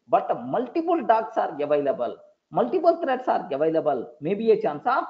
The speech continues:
inconsistency problem. Correct, right? Okay, sir, make, make sure, make sure. Now,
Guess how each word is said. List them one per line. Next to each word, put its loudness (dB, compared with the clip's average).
inconsistency -6
problem. -10
Correct, 2
right? 2
Okay, 4
sir, 0
make, -4
make -6
sure, 0
make -2
sure. 6
Now, 2